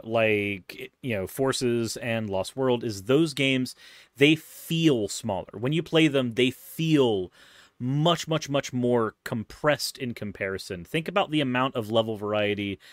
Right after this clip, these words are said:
in Generations, and then think about the level variety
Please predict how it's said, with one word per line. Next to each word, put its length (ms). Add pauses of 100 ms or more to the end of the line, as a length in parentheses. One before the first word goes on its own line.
(240)
in 400
Generations, 800
and 120
then 120
think 160
about 140
the 40
level 240
variety 640